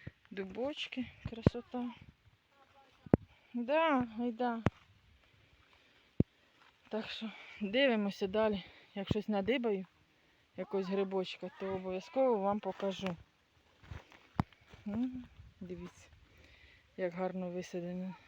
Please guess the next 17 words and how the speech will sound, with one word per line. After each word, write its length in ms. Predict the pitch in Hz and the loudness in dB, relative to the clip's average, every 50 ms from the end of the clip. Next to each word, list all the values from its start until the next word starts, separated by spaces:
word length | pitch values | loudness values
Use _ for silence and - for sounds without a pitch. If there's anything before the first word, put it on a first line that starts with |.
| - - | -10 -6
дерева. 520 | 196 190 196 190 196 196 196 190 196 190 - - - - - - - - - - - - - _ - - - - - - - - - | -2 0 0 2 2 2 0 -2 -4 -8 -12 -14 -14 -14 -16 -18 -18 -18 -20 -20 -20 -20 -20 _ -20 -20 -20 -20 -20 -20 -20 -16 -14
Тут 100 | 190 - | -14 -14
вже 220 | - 196 190 185 | -12 -12 -10 -10
закінчилось. 680 | 185 185 190 - - 196 196 - - 180 175 - - - - - - - - - | -10 -10 -8 -8 -6 -6 -6 -8 -10 -14 -16 -6 -2 -2 -2 -2 -4 -20 -16 -14
Посадку 360 | - 214 - 233 220 - - 202 | -10 -4 -2 -2 -2 -2 -4 -6
таку 260 | - 190 - 196 185 | -8 -8 -6 -8 -10
пройду. 380 | - 196 196 190 185 185 190 165 - - - - - - - - - - - - - - - - - - - - - - - | -6 -6 -6 -4 -4 -6 -6 -8 -10 -14 -18 -20 -20 -20 -20 -20 -20 -20 -20 -20 -20 -20 -20 -20 -20 -20 -20 -20 -18 -12 -8
І 80 | 202 | -6
бачу, 360 | 190 185 220 226 226 - 226 | 2 6 6 6 6 6 4
на 120 | 214 208 196 | 2 2 2
полі 320 | - - 262 277 233 233 | 2 2 4 4 4 4
хтось 240 | - - 220 202 190 | 2 0 -2 -2 -2
біленький 500 | 190 196 202 208 214 214 208 202 - 180 | -2 -2 0 2 2 2 2 0 -2 -4
сидить. 480 | - - 202 185 185 190 185 - - - - - - - - _ _ _ _ _ _ _ _ _ _ _ _ _ _ - - - _ _ _ _ - - - - _ - - - | -6 -4 -2 0 2 2 2 0 -2 -10 -16 -18 -20 -20 -20 _ _ _ _ _ _ _ _ _ _ _ _ _ _ -20 -20 -20 _ _ _ _ -20 -20 -20 -20 _ -20 -18 -12
Цікаво. 480 | - 202 - - 202 196 185 175 175 170 165 - - - 427 440 453 466 466 - 466 480 466 466 392 311 - - _ _ - - _ _ _ _ _ - | -10 -6 0 4 4 6 6 4 4 0 -4 -12 -16 -18 -18 -18 -18 -18 -18 -16 -14 -12 -12 -12 -12 -14 -18 -20 _ _ -20 -20 _ _ _ _ _ -8
Чи 140 | - 214 | -6 -6
то 360 | - - - 226 214 208 - | -2 2 6 6 6 6 4